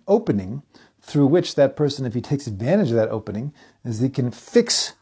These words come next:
what they did and then therefore not experience the consequence because they fixed it. So that's not negating judgment. This, it, it's, it's, there's no judgment anymore, because if you fix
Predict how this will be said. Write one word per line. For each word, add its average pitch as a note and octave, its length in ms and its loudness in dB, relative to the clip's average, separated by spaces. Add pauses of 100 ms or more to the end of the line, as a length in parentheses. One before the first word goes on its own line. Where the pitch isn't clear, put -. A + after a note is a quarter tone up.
(200)
what C#3+ 220 0
they C3 100 4
did A2+ 380 -2 (240)
and C3+ 160 0
then D#3+ 420 2 (100)
therefore E3 680 2
not G3+ 340 4
experience A2+ 520 -6
the A2+ 80 -12
consequence - 580 -14
because G#2 300 -8
they C3+ 100 6
fixed C4 340 0
it. F2 200 -14 (200)
So B2+ 200 -2
that's D#3+ 240 2
not E3 300 0
negating B2+ 680 0
judgment. C#3+ 540 0
This, - 240 -10
it, A2 200 -8
it's, - 300 -12
it's, B2 180 -8
there's B2 160 -4
no D#3+ 120 6
judgment G3+ 400 2
anymore, A2+ 280 0
because A2+ 280 -8
if A2 120 -8
you A2+ 80 -6
fix - 440 -6